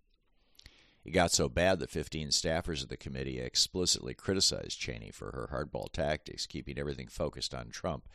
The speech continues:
and diverting any attention away from his G O P colleagues who may have been involved in the attempted coup.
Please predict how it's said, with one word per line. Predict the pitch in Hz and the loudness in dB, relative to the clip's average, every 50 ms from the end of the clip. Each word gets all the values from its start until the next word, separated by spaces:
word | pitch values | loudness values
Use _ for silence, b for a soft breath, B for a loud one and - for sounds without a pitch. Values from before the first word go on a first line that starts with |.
| B B B B B B - | B B B B B B -8
and | 69 67 | -6 -4
diverting | 78 71 69 87 85 80 80 76 71 | -4 0 4 4 4 4 4 0 -2
any | 65 71 73 71 64 | -2 -2 -2 -2 -4
attention | 58 - - 85 85 87 - - 60 | -4 -2 -2 0 0 0 0 0 -2
away | 58 60 62 73 80 85 | -2 0 4 4 4 4
from | 76 - 71 62 58 | 4 0 -4 -8 -6
his | 60 64 | -6 -6
G | - - 69 65 | -4 -2 -2 -2
O | 64 | -2
P | - - 57 | -2 -6 -6
colleagues | - - 73 73 78 71 62 55 50 50 - - | -4 -2 0 2 2 0 -2 -4 -6 -6 -6 -6
who | 69 | -4
may | 62 65 69 | -2 -2 -2
have | 65 65 62 | -2 -2 -4
been | - - 62 | -6 -6 -6
involved | 60 57 57 65 71 73 67 57 - | -8 -6 -4 0 0 0 0 -2 -6
in | 50 | -12
the | 53 57 | -12 -12
attempted | 55 - - 73 67 62 - - - - | -10 -8 -8 -8 -8 -8 -10 -16 -16 -12
coup. | - - 78 69 - - | -8 -4 -4 -4 -4 -6